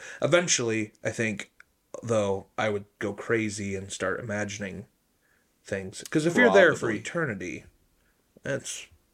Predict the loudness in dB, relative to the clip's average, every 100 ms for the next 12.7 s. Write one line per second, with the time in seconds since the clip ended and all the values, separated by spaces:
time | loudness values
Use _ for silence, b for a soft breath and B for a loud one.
0 | _ -20 -20 -14 -2 0 2 4 4 2
1 | 0 -2 -4 -4 -2 -2 0 -4 -4 -6
2 | -4 -6 -4 -2 0 0 -2 -2 -2 -4
3 | -6 -6 -6 -6 -6 -6 -6 -8 -8 -10
4 | -8 0 4 6 6 4 2 -2 -2 -2
5 | -2 -4 -2 -2 -2 -2 -2 2 4 4
6 | 2 0 0 0 0 -2 -2 -2 -2 -6
7 | -12 -8 -6 -6 -4 -6 -6 -6 -6 -6
8 | -6 -4 -6 -8 -10 -10 -6 -8 -6 -10
9 | -8 -10 -8 -4 -4 -4 -6 -6 -4 -4
10 | -4 -6 -6 -6 -6 -8 -12 _ -4 -4
11 | -6 -6 -6 -8 -8 -6 -6 -4 -4 -4
12 | -6 -10 _ -4 0 0 -2